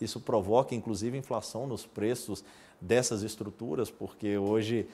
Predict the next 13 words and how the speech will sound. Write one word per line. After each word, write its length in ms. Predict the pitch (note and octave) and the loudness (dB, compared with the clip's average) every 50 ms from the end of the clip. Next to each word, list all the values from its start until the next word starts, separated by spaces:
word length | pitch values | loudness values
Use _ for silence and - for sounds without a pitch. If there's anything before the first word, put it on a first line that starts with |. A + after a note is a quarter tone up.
| - - - | -16 -2 0
a 80 | A2 | 0
demanda 440 | A2+ A2 A#2+ A#2 A#2+ B2+ D3 D#3 C#3+ | 2 4 2 2 4 2 4 4 4
reprimida 640 | B2+ C3+ C3 - - B2 A#2 A2+ A#2 B2+ B2 A#2 G#2+ | 4 4 2 0 0 -2 0 0 0 2 4 4 6
hoje 220 | G#2+ A2+ A2 A2 | 6 6 4 4
tá 120 | - A#2 | 4 2
toda 360 | G#2+ - - B2 C3+ C3 B2 A#2 | 2 2 2 0 4 4 4 2
aflorando 520 | - - B2 A2+ G#2+ G#2+ A2+ C3 D#3+ F#3 - - - - - - - - - | 2 4 4 4 6 6 4 2 0 -2 -8 -14 -20 -20 -20 -20 -20 -12 -6
e, 460 | G#2+ A2 A2 G#2+ G#2+ G#2+ G#2+ G#2 G#2+ A#2 | -4 -2 0 0 2 2 2 2 2 0
infelizmente, 640 | B2+ A#2+ - B2+ B2 A#2+ A2+ G#2+ A2+ A2 A2+ A2+ - | -2 -2 -2 0 0 0 -2 -2 -2 -4 -4 -4 -4
muitas 320 | A#2+ A#2+ C3 B2+ B2+ A2+ | -4 -4 -2 -2 -2 -2
empresas 460 | B2 A2+ G2+ - G#2+ G#2+ G2+ G#2+ G#2 - | -2 -6 -6 -2 -2 0 0 -2 -4 -4
fecharam 500 | - A#2 G#2+ - - G#2+ G#2 G#2 G#2+ G#2 | -4 -4 -4 -4 -2 -2 -2 -2 -2 -2
durante, 520 | G2 G#2 G2+ G2+ G2+ G2 - G#2+ G2 D#2 | -2 -2 -2 -2 -4 -4 -4 -4 -4 -4